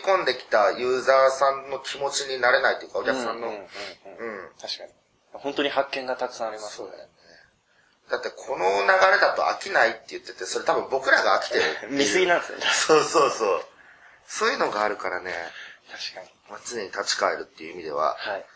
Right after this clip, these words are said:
Speaker 1: うん。お客さんと、まあ、実際に会わなくても、
Speaker 2: うんうん。
Speaker 1: 例えば、えー、今ビジネスされている方は、こう、時折アンケートみたいなのを取ってみたりとか。
Speaker 2: あー、そうですね。
Speaker 1: うん。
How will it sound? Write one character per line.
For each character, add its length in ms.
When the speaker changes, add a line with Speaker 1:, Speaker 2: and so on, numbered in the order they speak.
Speaker 1:
う 100
ん。 300
お 40
客 160
さ 160
ん 300
と、 120
ま 160
あ、 20
実 240
際 340
に 80
会 120
わ 80
な 120
く 100
て 80
も、 400
Speaker 2:
う 20
ん 40
う 40
ん。 60
Speaker 1:
例 500
え 60
ば、 320
え 340
ー、 20
今 140
ビ 100
ジ 100
ネ 60
ス 120
さ 100
れ 80
て 120
い 40
る 100
方 260
は、 140
こ 480
う、 680
時 240
折 140
ア 140
ン 100
ケ 160
ー 100
ト 120
み 120
た 120
い 40
な 60
の 40
を 40
取 160
っ 20
て 120
み 100
た 100
り 80
と 100
か。 120
Speaker 2:
あ 340
ー、 40
そ 160
う 20
で 80
す 120
ね。 200
Speaker 1:
う 80
ん。 260